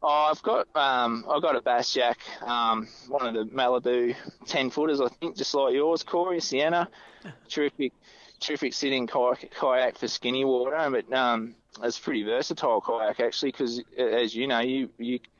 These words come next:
Speaker 1: can put an electric motor on 'em and fish the big impoundments, um, without any trouble in those. And if anything, they're a bit like the,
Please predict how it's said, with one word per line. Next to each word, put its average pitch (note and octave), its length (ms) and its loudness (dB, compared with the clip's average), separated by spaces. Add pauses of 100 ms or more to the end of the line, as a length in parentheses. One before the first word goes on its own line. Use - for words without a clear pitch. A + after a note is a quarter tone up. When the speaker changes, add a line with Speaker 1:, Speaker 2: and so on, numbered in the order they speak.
(580)
Speaker 1:
can C#3 240 0
put E3 160 0
an C3 60 4
electric B2 380 0
motor B2+ 300 4
on B2+ 160 4
'em A#2 80 -2
and A2 100 -6
fish B2+ 200 -2
the A2 80 -4
big A2+ 180 -2
impoundments, A2+ 760 -2 (540)
um, A2+ 300 2
without G#2+ 280 2
any A2+ 220 0
trouble A2+ 380 0
in G2+ 120 -2
those. A#2 380 0
And G#2+ 340 -4
if A2 380 -4
anything, A#2 460 -4
they're A2 100 0
a G#2+ 40 -8 (160)
bit B2 160 -4
like G#2+ 220 0
the, - 140 -4